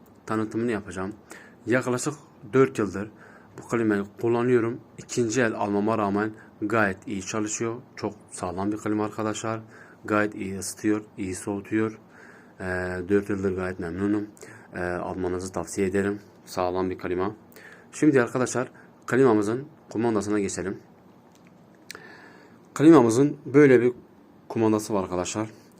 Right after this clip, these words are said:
Şimdi bunu, e, sizlere tanıtımını yapacağım. Bu bizim açma kapama tuşumuz, tuşumuz.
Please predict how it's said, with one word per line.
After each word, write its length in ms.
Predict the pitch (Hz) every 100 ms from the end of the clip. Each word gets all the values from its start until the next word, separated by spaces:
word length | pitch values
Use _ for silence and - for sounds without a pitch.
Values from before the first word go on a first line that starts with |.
| -
Şimdi 360 | - 143 113 107
bunu, 220 | 107 - 117
e, 440 | 110 104 101 101
sizlere 420 | - 120 110 113 - - - - -
tanıtımını 400 | 110 107 120 104
yapacağım. 380 | 92 95 104 - - - - - 151
Bu 120 | 147
bizim 260 | 120 139 143 - - - -
açma 300 | 131 151 147
kapama 260 | 131 131
tuşumuz, 360 | 101 95 101 - - - - - -
tuşumuz. 460 | 107 104 110 -